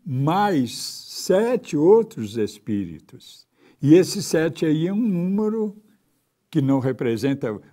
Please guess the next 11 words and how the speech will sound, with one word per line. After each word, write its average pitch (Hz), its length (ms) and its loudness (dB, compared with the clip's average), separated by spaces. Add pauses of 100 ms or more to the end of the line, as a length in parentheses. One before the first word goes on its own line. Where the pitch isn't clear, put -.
vamos 135 340 -2
dizer, 117 480 -4
três 143 380 2
mais 113 260 -6
quatro, 123 400 -4
sete, - 640 -4 (680)
mas 117 280 -2
é 151 60 0
um 151 120 -4
número 165 520 -2
imensurável. 160 1160 -4